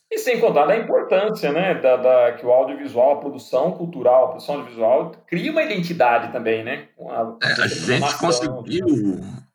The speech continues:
Speaker 2: a partir do, do Collor lá, que foi uma, parecia ser uma coisa ruim, né? O, o, o, a partir da, do fim da, da Embrafilme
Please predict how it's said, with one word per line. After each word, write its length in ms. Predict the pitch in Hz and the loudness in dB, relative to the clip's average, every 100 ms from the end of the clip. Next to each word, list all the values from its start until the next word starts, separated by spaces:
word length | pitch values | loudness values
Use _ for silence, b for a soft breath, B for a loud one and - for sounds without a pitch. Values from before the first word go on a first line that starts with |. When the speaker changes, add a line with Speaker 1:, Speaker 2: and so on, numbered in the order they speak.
| _ - | _ -4
Speaker 2:
a 120 | 101 | 0
partir 380 | 117 98 139 160 | 2 2 2 2
do, 280 | 156 113 | 4 4
do 160 | 101 101 98 | 4 2 2
Collor 480 | 107 135 151 95 | 6 6 6 2
lá, 180 | 85 101 | 2 0
que 80 | 127 | 2
foi 80 | 110 | 0
uma, 260 | 90 87 | 0 0
parecia 380 | 82 85 90 123 | 0 2 2 2
ser 80 | 117 | 2
uma 120 | 107 | 0
coisa 240 | 110 110 110 | 0 2 2
ruim, 220 | 92 113 | 2 2
né? 280 | 123 131 123 | 2 2 0
O, 80 | |
o, 1160 | 90 104 78 98 98 78 92 - 87 90 80 - | 0 -2 -2 0 -2 -2 -4 -4 -8 -8 -8 -4
o, 40 | 98 | -2
a 60 | |
partir 400 | 98 92 - 131 | -2 -2 0 0
da, 200 | 127 107 | 4 2
do 200 | 101 95 | 4 0
fim 240 | - 120 143 | 0 0 2
da, 120 | 123 | 2
da 280 | 101 - 85 | 2 2 2
Embrafilme 840 | 104 98 98 - 110 127 147 147 | 2 0 -2 0 2 4 2 -2